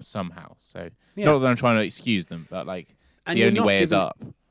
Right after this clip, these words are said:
Speaker 2: Yeah, you're not given any opportunity to go up through, uh, you know, appropriate and honorable means. The class system is rigid, and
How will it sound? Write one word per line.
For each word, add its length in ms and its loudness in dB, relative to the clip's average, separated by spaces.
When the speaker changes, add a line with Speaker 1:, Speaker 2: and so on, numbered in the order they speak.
Speaker 2:
Yeah, 160 -2
you're 160 -2
not 280 -2
given 300 -4
any 220 -2
opportunity 540 -8
to 80 -10
go 260 -6
up 140 -10
through, 460 -10
uh, 440 -6
you 120 -10
know, 160 -12
appropriate 600 -8
and 100 -12
honorable 400 -6
means. 400 -8
The 160 -8
class 380 -6
system 480 -10
is 240 -8
rigid, 760 -6
and 160 -8